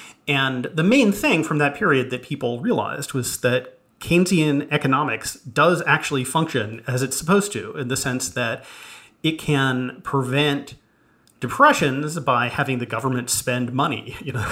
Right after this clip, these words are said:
it's something that's very basic and seems obvious, but was not accepted before that, and before it was demonstrated by World War Two, where the Depression was ended by the government just spending lots and lots of money on things. And there's a Polish economist who wrote a famous essay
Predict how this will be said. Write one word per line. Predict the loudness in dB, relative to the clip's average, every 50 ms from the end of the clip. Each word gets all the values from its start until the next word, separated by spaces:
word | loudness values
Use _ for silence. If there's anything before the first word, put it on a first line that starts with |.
| 0
it's | 0 0 0
something | 0 0 0 0 0 0
that's | 0 -2 -4 -4 -6
very | -4 2 4 4 6 6 4
basic | 4 2 2 2 0 -2
and | -2 -4 -4
seems | -2 0 2 2 2 2
obvious, | 2 4 4 4 4 2 0 -2 -2 -4 -8 -12 -14 -16 -20 -18 -18 -8 2
but | 4 6 6 6 4 2
was | 2 2 2 4
not | 6 6 6 6
accepted | 6 4 0 -2 -2 -2 -6 -10 -10 -10
before | -10 -10 -6 -4 0 0 0 0
that, | 0 -2 -4 -4 -6 -10 -12 -18 -20 -20 -20 -20 -20 -20 -20 _ -6
and | -2
before | -2 0 2 4 4 4
it | 4 4
was | 0 0
demonstrated | 0 0 0 0 0 0 -2 -2 -2 0 0
by | 0 0
World | 0 -2 -4 -4 -4 -4
War | -6 -6 -4
Two, | 0 2 4 4 4
where | 2 0 -2 -2 -4 -4 -4
the | -6 -6
Depression | -6 0 2 4 4 4 2 -2
was | -2 -2 -2
ended | 0 2 2 2 2 0 -2 -6 -12 -20 _ _ _ _ _ _ _ -20 -10 _
by | -4 -2 0 0 0 0 -2
the | -2 0
government | 0 2 2 2 2 0 -2 -4
just | -4 -4 -4 -4 -6
spending | -6 -4 -2 -2 0 0 0
lots | 0 0 -2
and | -2 -4
lots | -4 -4 -6
of | -6 -4
money | -2 -2 -2 -2 -4 -8 -10
on | -12
things. | -10 -8 -8 -8 -8 -10 -12 -14 -14 -16 -20 -18 -18 -16 -16 -16 -16 -16 -18 -4 2
And | 4 4 6 6 4 2
there's | 0 0 2 4 6 6 6 4 2
a | 0 -2
Polish | 0 2 2 2 2 2
economist | 0 0 0 2 2 2 0 0 0
who | 0 0
wrote | 0 -2
a | -2
famous | -4 -2 -2 0 0 0 -2 -2 -4
essay | -4 -4 -2 -2 -2 -2 -2 -4 -6 -8 -12 -16